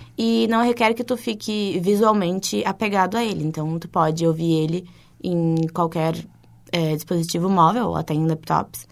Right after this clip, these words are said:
e tu pode fazer outras coisas enquanto tu tá fazendo isso. Tu pode fazer a janta, tu pode trabalhar, tu pode, ah, enfim,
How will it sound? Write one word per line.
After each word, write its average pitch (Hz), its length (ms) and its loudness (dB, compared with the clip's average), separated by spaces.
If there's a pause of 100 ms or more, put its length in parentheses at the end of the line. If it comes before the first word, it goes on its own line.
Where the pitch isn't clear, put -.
(580)
e 214 220 -2
tu 220 140 -12
pode 208 160 -2
fazer 214 140 -2
outras 220 200 -4
coisas 214 300 -2
enquanto 220 260 -4
tu 220 60 -18
tá 220 120 -4
fazendo 220 300 -2
isso. 254 160 -4
Tu - 100 -20
pode 156 200 -8
fazer 156 180 -2
a 156 60 0
janta, 233 320 0
tu 175 100 -10
pode 160 340 -6
trabalhar, 175 640 0
tu - 120 -14
pode, 147 840 -4 (640)
ah, 151 580 0 (160)
enfim, 180 380 -4